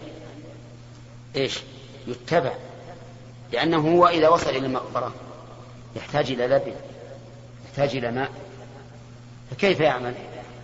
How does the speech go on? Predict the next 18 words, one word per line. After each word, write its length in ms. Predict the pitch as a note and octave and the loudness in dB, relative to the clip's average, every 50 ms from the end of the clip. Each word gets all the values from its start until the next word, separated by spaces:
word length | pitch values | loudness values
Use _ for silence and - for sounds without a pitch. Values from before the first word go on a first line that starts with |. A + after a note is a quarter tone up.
| - - - - - - - - - - - - - - | -16 -16 -16 -16 -16 -16 -16 -16 -18 -18 -18 -18 -10 -4
ربما 460 | - C#3+ D#3 C#3 D#3 F3 F3+ F3+ F3+ | -2 -2 2 4 4 6 6 6 6
لو 200 | E3+ E3 E3 D#3+ | 6 6 6 6
وضع 260 | E3+ E3+ E3 D#3+ C3+ D3+ | 6 6 6 4 4 4
الطفل 440 | D3 - - E3 D#3+ - E3 E3+ D#3 - - - - - - - - - | 0 0 -2 -4 -2 -2 -4 -4 -4 -6 -12 -14 -14 -14 -16 -16 -14 -8
عند 240 | - D3 D#3+ D3+ C#3 | -4 -2 -2 2 2
ال-، 180 | C#3+ C3 C3 - - | 2 0 0 -6 -6
عند 200 | B2 A#2+ B2 A#2+ | -6 -6 -4 -2
القبر 420 | B2 B2 - D3+ D#3+ D#3 F3 F3 - - - | -2 -2 2 2 2 4 2 0 0 -2 -2
تأتي 240 | G3+ G3 F#3 - D3+ | -2 -2 0 -2 -4
الكلاب 260 | C3+ - - D#3+ D3 | -4 0 0 0 0
وتأكله، 460 | C3+ B2 D#3+ - - - - C3+ A#2 - - - - - - - - - - - - - - - - - - - - - - - - - - - - - - - - - - - - | 0 -2 -2 -4 -2 -4 -6 -8 -8 -10 -14 -16 -16 -16 -18 -18 -18 -18 -18 -18 -18 -18 -18 -18 -18 -18 -18 -18 -18 -18 -18 -18 -18 -18 -18 -20 -20 -20 -20 -20 -20 -18 -20 -10 -2
و-، 240 | B2 B2+ C3+ C3+ C3+ C3+ - - - G#2+ - C#3+ - - - - - - - - - - - - | 2 6 6 6 6 4 0 -8 -8 -8 -6 -6 -8 -8 -10 -12 -14 -16 -16 -16 -16 -16 -18 -18
<clears throat> 800 | - - - - - - - - - - - - - - - - | -18 -18 -18 -18 -18 -18 -18 -18 -18 -18 -18 -18 -18 -18 -2 6
وإذا 360 | E3+ E3+ E3+ D#3+ E3+ E3+ E3+ | 6 8 8 8 8 8 8
ذهب 200 | D3+ D3+ D3 C3 | 6 4 2 2
يأتي 440 | D3 C#3+ - C#3 C#3+ C#3+ C3+ - B2+ | -2 -2 0 -2 -2 -2 -2 -4 -6
بالماء 360 | B2+ B2 B2 B2+ B2+ B2+ B2+ B2 - - | -4 -4 -2 -2 -2 -2 -4 -6 -8 -6
واللبن 420 | A#2+ A#2 A#2 B2 B2 - D3 E3 | -6 -2 0 0 0 0 -2 -2